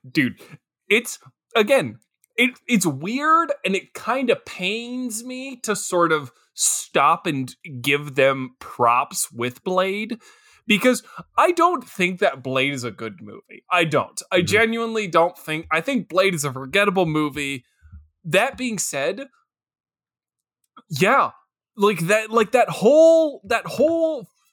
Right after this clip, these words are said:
Speaker 1: first foray into superhero movies that all led up to Iron Man, that is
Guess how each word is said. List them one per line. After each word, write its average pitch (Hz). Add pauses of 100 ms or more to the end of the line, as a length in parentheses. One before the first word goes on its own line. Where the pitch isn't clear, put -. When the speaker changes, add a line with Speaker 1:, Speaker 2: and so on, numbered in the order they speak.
(100)
Speaker 1:
first 233
foray 185
into 156
superhero 160
movies 139 (300)
that 165 (100)
all 180
led 143
up 160
to 151
Iron 131
Man, 240 (480)
that 185
is 185